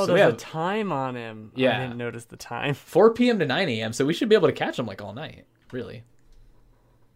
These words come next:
Speaker 2: Huh. Well, I, why did I waste? Yeah, I, oh, stupid fish.
Speaker 1: Damn fish!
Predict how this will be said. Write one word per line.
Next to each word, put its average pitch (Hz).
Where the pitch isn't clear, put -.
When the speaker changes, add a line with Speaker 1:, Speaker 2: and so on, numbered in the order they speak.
Speaker 2:
Huh. 139
Well, 131
I, 127
why 139
did 170
I 160
waste? 143
Yeah, 196
I, 147
oh, -
stupid -
fish. -
Speaker 1:
Damn 214
fish! 226